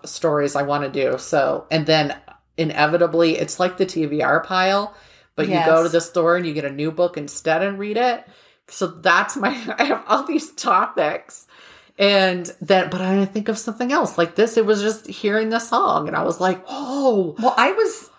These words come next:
Speaker 2: I was researching something else when I came across all the bodies that were found while they were searching for these two.
Speaker 1: Yeah.
Speaker 2: So, and I have, I'm, I have to confess, I have the Murder a Day calendar.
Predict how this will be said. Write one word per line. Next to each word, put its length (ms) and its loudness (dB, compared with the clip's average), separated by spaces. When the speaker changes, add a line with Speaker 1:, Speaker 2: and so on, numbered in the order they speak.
Speaker 2:
I 160 0
was 220 0
researching 520 -2
something 440 0
else 340 0
when 140 0
I 80 2
came 260 0
across 400 2
all 200 4
the 80 -4
bodies 360 2
that 140 -6
were 80 -4
found 340 -2
while 120 0
they 120 -4
were 140 -8
searching 400 -6
for 100 -2
these 300 2
two. 340 -8
Speaker 1:
Yeah. 680 -10
Speaker 2:
So, 340 0
and 140 4
I 200 4
have, 520 0
I'm, 260 -8
I 80 -6
have 220 -6
to 100 -16
confess, 480 -4
I 60 -6
have 200 -8
the 100 -4
Murder 320 -2
a 80 -2
Day 200 -4
calendar. 640 -8